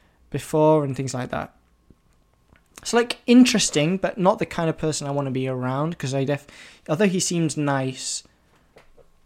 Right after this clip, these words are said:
I don't know, you, it was just a bit unnerving, 'cause he was, like, this sixty-year-old guy being around all these young women and stuff. And he seemed, like, not predatory, but, you know, it's kind of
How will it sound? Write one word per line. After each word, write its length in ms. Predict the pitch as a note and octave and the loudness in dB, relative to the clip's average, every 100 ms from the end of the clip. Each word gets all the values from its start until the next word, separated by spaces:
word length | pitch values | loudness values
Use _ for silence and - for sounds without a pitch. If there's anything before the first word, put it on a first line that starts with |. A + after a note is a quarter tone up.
| _ _ | _ _
I 140 | - C#3+ | -8 -4
don't 160 | C3+ | -2
know, 80 | B2+ | -4
you, 220 | E3 E3 - - - | -8 -12 -16 -20 -8
it 80 | - | 0
was 120 | D#3+ | 0
just 160 | E3+ - | 0 -4
a 20 | |
bit 160 | E3+ - | -6 -4
unnerving, 400 | C3+ B2+ B2+ - _ | -2 -2 -4 -10 _
'cause 140 | - C3 | -4 0
he 60 | |
was, 100 | C#3 | 0
like, 140 | C3+ C3 | 0 0
this 140 | D3 | 0
sixty-year-old 500 | - E3 - C#3 B2+ | -2 -2 -2 -2 -2
guy 460 | B2+ B2 B2 A#2+ A2 - | 0 2 2 0 -6 -6
being 460 | C#3 B2 A#2+ A#2+ B2 _ _ _ _ - | -2 -2 -2 -6 -10 _ _ _ _ -8
around 440 | C3+ B2+ B2+ B2+ B2 | -4 -2 0 0 0
all 80 | |
these 260 | A#2+ B2 A#2 | -2 -2 -2
young 220 | B2 A#2+ | -4 -4
women 500 | B2 B2 A#2+ A#2+ A#2+ - _ _ _ _ _ _ _ _ _ _ | -2 -2 -2 -4 -8 -12 _ _ _ _ _ _ _ _ _ _
and 100 | B2+ | -10
stuff. 240 | - D3 - | -8 -10 -6
And 200 | E3+ F#3+ | -4 0
he 100 | F3+ | 0
seemed, 380 | - C4+ B3 F#3 | 2 4 2 2
like, 420 | C#3 B2+ - - _ _ _ _ _ | -2 -6 -16 -20 _ _ _ _ _
not 340 | D#3 C#3 - - | -2 -2 -4 -4
predatory, 560 | D3+ E3 - G3 A#3+ | 0 0 2 2 2
but, 300 | B3 - D3 | 0 -4 -4
you 80 | C#3+ | -4
know, 100 | B2+ | -4
it's 380 | B2 C3 - - | -4 -8 -10 -6
kind 180 | - D3+ | 0 2
of 220 | C#3 | 2